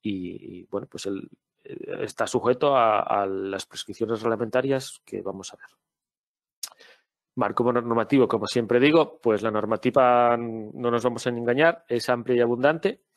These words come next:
pero bueno, una vez que se conoce y se domina, pues es siempre lo mismo, sota, caballo y rey, no hay que darle muchas más vueltas. Siempre digo la frase en todas las jornadas, "Ye lo que ye". Eh, la duda,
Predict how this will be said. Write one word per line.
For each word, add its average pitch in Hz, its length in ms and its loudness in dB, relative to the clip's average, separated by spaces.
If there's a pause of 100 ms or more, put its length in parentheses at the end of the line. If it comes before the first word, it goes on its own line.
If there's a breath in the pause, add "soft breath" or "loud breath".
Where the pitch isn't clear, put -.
(360 loud breath)
pero 113 160 0
bueno, 107 280 -2
una 123 160 0
vez 120 140 0
que 123 320 4
se 123 260 0
conoce 123 460 0
y 117 40 0
se 120 140 0
domina, 139 400 0
pues - 580 -8
es 113 220 -4
siempre 107 1040 -4 (400)
lo 113 180 -2
mismo, 95 360 -10
sota, 110 260 -2
caballo 107 240 -2
y 101 40 -2
rey, 95 220 -4
no 101 120 -4
hay 101 80 -2
que 104 260 -2
darle 104 240 -2
muchas 101 320 -10
más 98 160 -12
vueltas. - 420 -20 (800 loud breath)
Siempre 123 400 2
digo 123 200 6
la 120 100 4
frase 120 260 0
en 107 60 -8
todas 117 120 2
las 113 140 0
jornadas, 120 460 0
"Ye 110 200 0
lo 104 160 2
que 98 140 -6
ye". 87 180 -14 (1800 loud breath)
Eh, 120 320 6
la 123 220 6
duda, 117 460 2